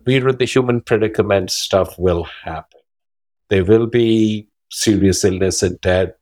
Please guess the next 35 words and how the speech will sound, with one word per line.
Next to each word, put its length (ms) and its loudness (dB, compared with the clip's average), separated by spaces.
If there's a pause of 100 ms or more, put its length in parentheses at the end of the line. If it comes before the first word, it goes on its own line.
(160)
There 100 0
will 160 -2
be 180 -2
financial 720 -4
setbacks. 920 -4
There 120 0
will 200 -2
be 340 -14
career 600 0 (280)
reversals. 1080 0
There 220 2
will 240 2
be 480 -2
relationship 840 0
problems. 760 -4
All 260 4
of 140 -6
that 220 2
is 120 0
part 320 0
and 160 -6
parcel 460 -2
of 80 -12
being 260 -6
in 100 -20
the 60 -20
human 320 -20 (120)
condition. 500 -10 (380)
We'll 180 0
deal 320 0
with 180 2
each 220 -2
one 120 2
of 140 2
them 240 2